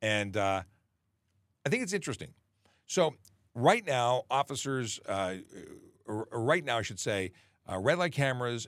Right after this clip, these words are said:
and, uh, speed cameras go to court if you, if they challenge them, and you can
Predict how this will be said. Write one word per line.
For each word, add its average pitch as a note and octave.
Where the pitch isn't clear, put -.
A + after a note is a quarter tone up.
and, G#2+
uh, E2
speed C3+
cameras G2+
go C3
to E3
court F#2+
if G2+
you, G#2+
if A2+
they G#2+
challenge E2+
them, E2+
and G#2
you A#2+
can A2